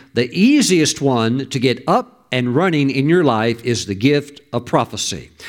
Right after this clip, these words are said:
And Paul said, "I desire, I desire that you may all prophesy."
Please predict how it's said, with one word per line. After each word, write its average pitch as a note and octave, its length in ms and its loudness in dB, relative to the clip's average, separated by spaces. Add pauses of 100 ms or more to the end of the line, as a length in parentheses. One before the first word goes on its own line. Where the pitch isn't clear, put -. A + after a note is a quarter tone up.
(180)
And C#3 180 0
Paul D3+ 280 0
said, C#3+ 180 0
"I C#3 240 0
desire, C#3+ 720 0 (1120)
I E3+ 140 2
desire C3+ 680 0 (380)
that D3 240 -4
you D3 160 2
may D3 400 -2 (200)
all F#3 220 0
prophesy." C3 800 -4